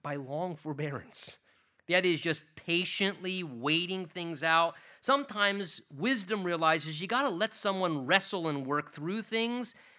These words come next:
maybe just that they need to go through. And that may be a part of a process. And in time, they may then see things longer and be persuaded to change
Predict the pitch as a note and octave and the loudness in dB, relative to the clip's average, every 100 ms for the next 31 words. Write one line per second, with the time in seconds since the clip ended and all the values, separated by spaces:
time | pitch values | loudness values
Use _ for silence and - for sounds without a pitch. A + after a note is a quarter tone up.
0 | _ _ _ D3+ D#3+ C#4 D#4+ C4+ C4 C4 | _ _ _ -2 2 4 2 2 -2 0
1 | B3+ B3+ C4 A3 G#3+ B3 C4 - G#2 - | 0 2 2 0 2 4 4 0 -8 -8
2 | _ _ _ _ _ _ _ E3+ B3 C4 | _ _ _ _ _ _ _ 6 6 6
3 | C4 A#3+ B3 - A#3 B3 A3+ A3+ - B3 | 2 2 -2 2 2 4 2 -4 0 0
4 | C4 - B2+ B2+ A3 C#4+ C4 B3+ C#4+ C4+ | 0 0 -2 0 0 0 0 2 6 6
5 | A#3+ A#3 B3 B3 B3+ A#3 A#3 A3+ - D4 | 6 2 2 2 2 2 0 0 -2 0
6 | D4 D4 G#3 F#3+ D#3+ F3 F3+ F3+ F3+ F#3 | 0 0 -2 -2 -2 0 0 0 0 2
7 | F#3+ - - - - - D#3+ E3+ G3+ - | 2 2 -8 -20 -20 -10 -6 -4 -4 -4
8 | G3+ - G3 G#3 G#3 F#3 F3 - B3+ G#3+ | -6 -4 -2 -2 -2 -4 -8 -4 -2 -2
9 | G3 | -2